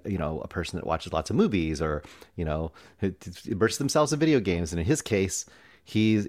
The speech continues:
is in this totally stifled, trapped, literally trapped life. And that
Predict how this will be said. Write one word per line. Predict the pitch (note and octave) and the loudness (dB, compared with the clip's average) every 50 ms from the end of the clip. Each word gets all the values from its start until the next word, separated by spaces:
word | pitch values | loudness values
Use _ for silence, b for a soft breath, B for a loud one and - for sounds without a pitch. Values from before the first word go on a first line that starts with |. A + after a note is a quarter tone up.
| - | -2
is | - G2 F2+ F2+ | -2 -2 0 0
in | G2+ F#2 | 2 2
this | F#2 F2+ E2 - - - - - | 2 2 2 0 -4 -8 -10 -12
totally | - - - A#2+ B2 B2+ B2 A2+ G#2+ G#2+ | -6 0 2 2 4 4 4 4 4 2
stifled, | G2 - - - G2 F#2 F#2 - - F2+ E2+ F2 D#2+ - - - | 0 -2 -2 0 0 0 0 0 -2 -2 -2 -2 -4 -8 -12 -10
trapped, | - - G2 F2+ F2 - - - - - _ _ _ _ _ - - | -4 0 0 0 0 -2 -6 -18 -20 -20 _ _ _ _ _ -12 -4
literally | A#2+ A2 A#2+ B2+ B2+ G#2+ F#2 F2+ - | 2 4 4 6 6 6 6 4 4
trapped | - - F#2 E2+ - - | 2 2 2 0 0 0
life. | E2 E2 E2 D#2+ D#2+ D#2+ - - - b b b | 0 0 0 0 0 -4 -6 -12 -20 b b b
And | - F#2 F2 | -2 0 2
that | E2+ D2+ - - _ | 2 0 -2 -6 _